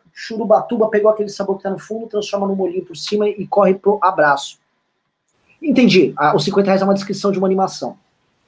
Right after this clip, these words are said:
Ah, e o Henrique Tomilheiro terminou falando, "Falando em populista, qual a diferença existir na estrutura do populismo do Bolsonaro e do lulopetismo, de acordo com vocês?" Puta, a gente comentou isso bastante já, bastante. São naturezas muito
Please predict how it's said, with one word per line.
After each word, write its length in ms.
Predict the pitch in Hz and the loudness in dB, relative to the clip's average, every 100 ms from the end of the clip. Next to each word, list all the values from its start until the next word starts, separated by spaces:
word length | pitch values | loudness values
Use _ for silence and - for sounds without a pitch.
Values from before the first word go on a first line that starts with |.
| - - _ _ _ _ _ _ _ _ _ - | -20 -20 _ _ _ _ _ _ _ _ _ -6
Ah, 420 | 156 170 180 180 240 | -2 0 2 2 2
e 120 | 254 | 4
o 120 | 247 | 4
Henrique 160 | 214 - | 2 2
Tomilheiro 480 | 220 202 185 214 | 0 4 4 4
terminou 340 | - 202 196 190 | 0 0 0 -2
falando, 360 | - 175 160 156 | -2 -4 -4 -4
"Falando 320 | 214 226 226 | -4 -2 -2
em 60 | |
populista, 400 | 208 202 220 233 | -4 -6 -6 -8
qual 100 | 262 | -6
a 40 | 247 | -6
diferença 360 | - 202 196 | -4 -6 -6
existir 320 | 160 160 - 214 | -10 -12 -10 -8
na 60 | |
estrutura 340 | 196 190 196 202 | -8 -10 -4 -4
do 100 | 190 | -2
populismo 460 | 196 180 165 165 | -6 -6 -8 -8
do 80 | 160 | -8
Bolsonaro 480 | 165 165 180 170 175 | -6 -6 -4 -2 -2
e 40 | |
do 60 | 185 | -2
lulopetismo, 680 | 190 196 208 208 185 156 | 0 0 0 -2 -6 -8
de 80 | 180 | -8
acordo 300 | 180 180 170 | -8 -8 -10
com 120 | 165 | -10
vocês?" 340 | 190 196 127 - - | -8 -8 -8 -14 -12
Puta, 220 | 170 170 | -8 -6
a 20 | |
gente 180 | 147 147 | -6 -6
comentou 380 | - 175 156 190 | -6 -6 0 0
isso 340 | 190 - 240 - _ _ _ _ _ _ _ | 0 -6 -14 -16 _ _ _ _ _ _ _
bastante 840 | 123 139 175 - - 170 160 - 120 | -6 -2 -2 -2 -2 -2 -2 -8 -6
já, 260 | 127 - - _ _ | -4 -6 -10 _ _
bastante. 460 | 143 - 147 127 | -10 -10 -14 -10
São 140 | - 185 | -4 0
naturezas 580 | 202 196 185 208 202 160 | 0 2 6 6 4 -6
muito 540 | 180 190 220 247 - | -2 2 4 2 -2